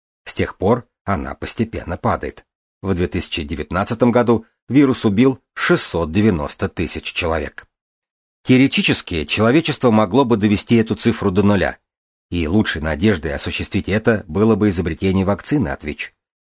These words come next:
Некоторые учёные приступили к разработке вакцины уже вскоре после открытия вич, но результатом стала череда колоссальных разочарований.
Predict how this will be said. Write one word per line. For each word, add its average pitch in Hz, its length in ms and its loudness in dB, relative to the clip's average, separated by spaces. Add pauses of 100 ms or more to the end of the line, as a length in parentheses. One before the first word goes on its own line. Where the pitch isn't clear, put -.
(260)
Некоторые 82 440 -2
учёные 98 460 2 (320)
приступили 127 580 2
к - 80 -8
разработке 90 520 0
вакцины 95 420 2
уже 104 200 4
вскоре 113 400 2
после 113 320 0
открытия 120 380 2
вич, 131 300 2 (320)
но 107 180 6
результатом 104 580 2
стала 110 320 2
череда 107 380 2
колоссальных 117 840 2
разочарований. 90 840 0